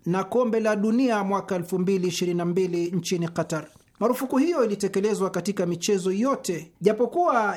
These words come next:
jambo hilo kidhahiri lilipokelewa na kwa furaha na shangwe na baadhi ya watu, lakini ni wazi kwamba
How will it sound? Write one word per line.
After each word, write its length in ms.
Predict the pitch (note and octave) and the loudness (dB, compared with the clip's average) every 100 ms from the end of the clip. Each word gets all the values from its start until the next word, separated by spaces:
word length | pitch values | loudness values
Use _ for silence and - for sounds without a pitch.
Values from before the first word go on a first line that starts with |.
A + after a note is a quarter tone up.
| F#3 | 0
jambo 560 | G#3 C4 A3 G3 F3+ | 2 4 4 4 2
hilo 540 | E3 D3+ A#3 F#3 A3 B3+ | 0 2 2 4 2 0
kidhahiri 760 | - E3+ E3+ D3 G#3+ B3 C4+ | -2 0 0 0 2 4 4
lilipokelewa 1200 | A#3 F#3 F3+ F3 F3+ E3+ E3 - G3 D4 D#4+ F#3 D3+ | 2 2 0 0 -2 -2 0 0 2 4 2 2 0
na 380 | D#3 D3+ D3 C3+ | -2 -2 -6 -4
kwa 160 | F#3+ F3 | -2 -2
furaha 500 | - G#3 A3 F3 F#3+ | 0 2 2 0 -2
na 120 | F#3 | -2
shangwe 440 | - A#3+ A3 G#3 | 0 2 2 2
na 120 | F#3 | 0
baadhi 320 | E3+ F#3+ F#3 F3+ | 0 0 0 0
ya 100 | F3+ | 2
watu, 380 | G#3 G3+ E3+ E3+ - _ - | 2 0 -6 -8 -18 _ -10
lakini 320 | D#3+ G#3 F#3+ | -4 0 2
ni 100 | F#3 | 2
wazi 280 | G3+ A#3 G3 | 2 0 0
kwamba 540 | G3+ G3 F#3 F3+ F3 | 0 0 2 2 0